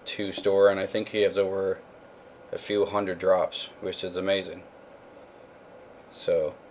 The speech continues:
there's another way though you can, um, get some cards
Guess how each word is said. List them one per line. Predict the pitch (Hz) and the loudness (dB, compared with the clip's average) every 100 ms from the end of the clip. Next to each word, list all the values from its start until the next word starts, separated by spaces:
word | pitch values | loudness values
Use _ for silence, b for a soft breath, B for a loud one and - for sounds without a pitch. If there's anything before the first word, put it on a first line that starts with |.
| - - - - - - - - - - | -20 -20 -20 -20 -20 -20 -20 -20 -16 -6
there's | 98 | -2
another | 98 107 117 107 | 0 4 6 8
way | 101 98 | 6 6
though | 98 | 4
you | 95 95 | 0 -4
can, | - 95 | -6 -4
um, | 92 90 92 92 - - - - - - - - 104 | -4 -6 -8 -12 -20 -20 -20 -20 -20 -20 -20 -18 -4
get | 101 107 - | 0 0 -2
some | 107 101 | -6 -4
cards | - 101 101 95 90 - | 6 10 10 8 0 -8